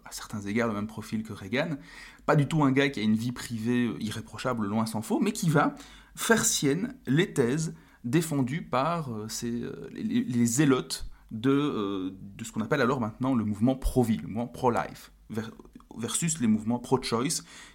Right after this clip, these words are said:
qui, eux, s-, considèrent que ce n'est qu'une question de vie privée, que c'est à la femme et à la femme elle seule de décider, donc les pro-life versus les pro-choice. Alors, c'est dans ce contexte, donc, au début des années quatre-vingt-dix, qu'on va avoir un premier, disons, un premier coup d'arrêt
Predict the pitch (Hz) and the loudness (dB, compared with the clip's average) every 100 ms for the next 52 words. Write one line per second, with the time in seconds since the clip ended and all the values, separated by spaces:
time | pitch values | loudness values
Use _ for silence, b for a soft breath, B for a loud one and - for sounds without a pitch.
0 | - - - 143 156 156 - - - - | -10 -6 4 4 4 0 -2 -2 0 0
1 | 139 - 135 156 - 120 - - 127 123 | 0 2 0 0 -4 -8 -8 -4 -4 -2
2 | 110 110 - - 117 95 101 160 160 - | -6 -6 -8 -4 -4 -4 -6 -4 -4 -6
3 | 104 107 156 - - - - - 127 120 | -4 -4 -4 -6 -8 -10 -12 -2 0 0
4 | - - 117 104 - 110 - 151 123 110 | -2 -6 -8 -6 -4 -4 -2 0 0 -2
5 | - - 104 123 107 131 - - - 131 | -4 -8 -6 -4 -4 -6 -8 -14 -4 -2
6 | - 110 113 - 110 - 117 117 - - | -2 -4 -4 -8 -12 -6 -6 -6 -10 -10
7 | - - - - - _ _ _ _ _ | -10 -16 -16 -18 -20 _ _ _ _ _
8 | _ - - 135 - B B B B B | _ -2 4 4 2 B B B B B
9 | - 185 262 269 190 269 - 180 214 147 | -2 4 6 4 0 -2 -2 0 2 4
10 | 139 165 151 120 113 127 202 285 - - | 2 2 2 4 4 4 2 0 -2 -10
11 | - 139 165 170 220 139 - 185 185 208 | -2 0 0 0 0 0 -4 -4 -2 -2
12 | - b b b _ _ _ - 156 220 | -6 b b b _ _ _ -4 0 2
13 | - 208 214 - - 196 180 139 135 107 | 4 4 4 0 4 6 6 6 2 0